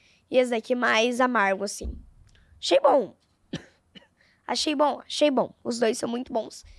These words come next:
Recomendo, mas eu prefiro o sonho de valsa bombom. Então, gente, vamos pra mais um. Que esse daqui é o do Lacta, do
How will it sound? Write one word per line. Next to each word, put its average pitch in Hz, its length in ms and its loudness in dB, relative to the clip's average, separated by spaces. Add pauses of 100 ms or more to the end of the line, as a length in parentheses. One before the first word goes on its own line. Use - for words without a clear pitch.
(260)
Recomendo, 302 600 2 (220)
mas - 340 -2 (120)
eu 254 120 -2
prefiro 277 560 2 (800)
o 254 60 -8
sonho 262 260 2
de 262 80 -2
valsa 240 340 2
bombom. 247 380 0 (340)
Então, 370 440 0
gente, 294 260 -4
vamos 370 200 -2
pra 349 140 2
mais 262 280 0
um. 311 120 0 (320)
Que - 120 0
esse 302 100 2
daqui 294 220 0
é 302 40 6
o 302 60 4
do 254 140 -2
Lacta, 254 520 2 (220)
do 277 640 -4